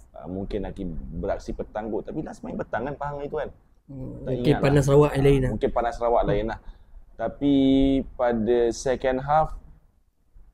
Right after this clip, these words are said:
Speaker 1: Seri Pahang tak silap aku jaringkan tiga gol. Gol pertama daripada Stefano Brundo tu dibatalkan kerana offside.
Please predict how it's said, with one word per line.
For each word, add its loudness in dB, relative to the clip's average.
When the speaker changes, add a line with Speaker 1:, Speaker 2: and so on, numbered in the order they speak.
Speaker 1:
Seri -8
Pahang -2
tak -2
silap -2
aku 0
jaringkan 2
tiga 2
gol. 6
Gol 4
pertama 0
daripada 0
Stefano -4
Brundo 2
tu -4
dibatalkan 0
kerana 0
offside. 0